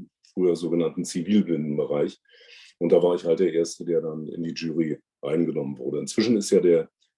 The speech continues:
Deutsche Blinden- und Sehbehindertenverband, äh, zweiter Träger des, äh, Hörspielpreises. Und inzwischen ist es so, dass wir jetzt von den Kriegsblinden auch niemanden mehr dabei haben. Es sind also ausschließlich jetzt auch jüngere Leute zum Teil, wie zum Beispiel Nina Rodenius, die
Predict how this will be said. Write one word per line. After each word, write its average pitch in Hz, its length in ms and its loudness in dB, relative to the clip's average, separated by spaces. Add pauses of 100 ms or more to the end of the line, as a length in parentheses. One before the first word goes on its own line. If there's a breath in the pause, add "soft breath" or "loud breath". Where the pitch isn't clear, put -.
(100)
Deutsche 85 260 0
Blinden- 87 240 -2
und 80 100 -4
Sehbehindertenverband, 95 1080 -2
äh, 87 320 0
zweiter 80 400 0
Träger 82 560 0 (420)
des, 87 440 -6
äh, 85 300 -2 (720)
Hörspielpreises. 95 760 2
Und 95 300 -2
inzwischen 92 520 0
ist 85 80 0
es 87 120 -4
so, 87 140 -2
dass 87 220 2
wir 90 120 6
jetzt 85 240 2
von 87 120 2
den 82 120 2
Kriegsblinden 95 720 2
auch - 340 -2
niemanden 87 360 6
mehr 71 140 -2
dabei 67 340 -4
haben. 73 340 -12
Es - 120 -18
sind 78 140 -20
also 78 280 -2
ausschließlich - 540 -10
jetzt - 340 -2 (300)
auch - 220 0 (140)
jüngere 90 420 6
Leute 69 320 2
zum - 180 -8
Teil, 78 220 0
wie 82 100 -2
zum - 160 0
Beispiel 78 340 2
Nina 80 200 -2
Rodenius, 76 680 -6
die 71 320 -10